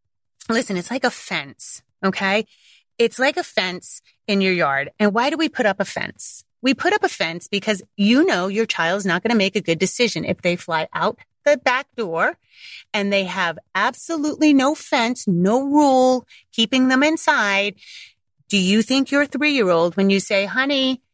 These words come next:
you need to stay, you can't go farther than that tree, and there's no fence there," your three-year-old is not going to make a good choice. Your three-year-old is going to run to discover the world because it's new and exciting. "Let me go towards the road."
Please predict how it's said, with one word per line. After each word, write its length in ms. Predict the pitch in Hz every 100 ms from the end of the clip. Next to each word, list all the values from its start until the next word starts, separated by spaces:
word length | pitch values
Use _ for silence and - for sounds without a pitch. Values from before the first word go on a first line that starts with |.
| _ -
you 140 | 226
need 200 | 262 277
to 100 | 285
stay, 480 | 262 - 247 247 247
you 180 | - 233
can't 220 | 254 254
go 80 | 254
farther 480 | - 220 247 285 285
than 240 | 262 254
that 260 | 247 233 -
tree, 520 | - 254 175 160 -
and 160 | 185 185
there's 160 | 190 202
no 160 | 254
fence 360 | - 294 269 -
there," 280 | 151 151 156 - - -
your 160 | 339
three-year-old 480 | 330 339 339 294 254
is 120 | 226
not 240 | 208 202 202
going 180 | 196 190
to 100 | 185
make 220 | 165 180
a 60 |
good 220 | 151 160 -
choice. 380 | - 156 139
Your 100 | 151
three-year-old 460 | - 165 247 156 185
is 100 | 208
going 260 | 190 190 190
to 160 | 214
run 400 | 165 196 147 123 _ - - - - _ _ -
to 80 | 254
discover 400 | 247 - 226 233
the 60 |
world 340 | 202 175 160 170
because 280 | 220 226 214
it's 140 | -
new 300 | 240 254 277
and 120 | 214 214
exciting. 500 | - 202 196 170 170
"Let 100 | 240
me 80 |
go 200 | 247 233 -
towards 320 | - 262 202
the 100 | 190
road." 500 | 208 190 220 175 147